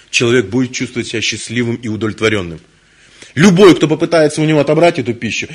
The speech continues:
или заставить его искусственно есть какую-то другую пищу, тут же вызовет в нём антипатию. Поэтому они говорят: «Тут что там эти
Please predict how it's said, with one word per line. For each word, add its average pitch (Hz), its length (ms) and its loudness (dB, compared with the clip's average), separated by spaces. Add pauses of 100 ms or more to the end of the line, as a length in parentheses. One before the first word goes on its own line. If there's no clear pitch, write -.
(140)
или 139 140 -2
заставить 160 540 -2
его 123 240 -2
искусственно 151 540 -6
есть 135 260 -2
какую-то 123 360 -4
другую 113 360 -2
пищу, - 340 -12 (720)
тут 127 180 -4
же 123 100 0
вызовет 110 400 -4
в 90 40 -12
нём 98 280 -8
антипатию. 85 600 -12 (720)
Поэтому 117 300 -2
они 110 140 -4
говорят: 95 280 -6
«Тут 165 220 -4
что 180 200 -6
там 170 160 -6
эти 160 240 -8